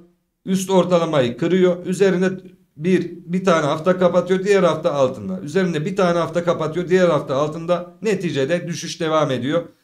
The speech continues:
Tekrar alt ortalamadan destek alıyor. Bir daha üst ortalama. Daha sonra alt ortalamayı tamamen kırıyor. Gene test ediyor üst ortalamayı. Neticede böyle bir direnç haline geliyor burası.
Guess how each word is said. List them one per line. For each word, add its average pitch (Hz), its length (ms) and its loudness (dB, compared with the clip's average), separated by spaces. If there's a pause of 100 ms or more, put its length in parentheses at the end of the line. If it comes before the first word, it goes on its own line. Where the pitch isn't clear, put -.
Tekrar 214 400 4
alt 147 360 0 (200)
ortalamadan 131 680 -2
destek 156 340 -4
alıyor. 185 320 0 (420)
Bir 208 140 -6
daha 180 260 4
üst 156 200 -8
ortalama. 156 680 -6 (440)
Daha 190 220 4
sonra 185 240 2
alt 180 400 2
ortalamayı 180 500 0
tamamen 160 520 0
kırıyor. 170 460 -2 (360)
Gene 214 300 2
test 151 300 -2
ediyor 127 220 -2
üst 123 200 -8
ortalamayı. 131 500 -4
Neticede 185 460 0
böyle 175 300 0
bir 180 80 -4
direnç 170 300 -2
haline 156 320 -2
geliyor 147 320 -2
burası. 101 340 -6